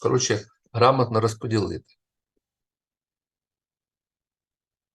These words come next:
Значить, щоб у нас не була перевантаженість певних ресурсів. Тобто, щоб у нас, ну,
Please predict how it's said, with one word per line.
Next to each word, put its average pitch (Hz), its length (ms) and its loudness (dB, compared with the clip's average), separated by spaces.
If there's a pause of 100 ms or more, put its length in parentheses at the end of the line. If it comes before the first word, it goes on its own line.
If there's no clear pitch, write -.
(580)
Значить, 131 320 0
щоб 131 240 0
у 147 60 0
нас 143 300 2
не 127 100 2
була 139 400 0
перевантаженість 120 1300 0
певних 120 480 0
ресурсів. 107 680 -6 (1400)
Тобто, 135 220 -2
щоб 131 240 2
у 143 60 -4
нас, 147 480 4
ну, 123 560 2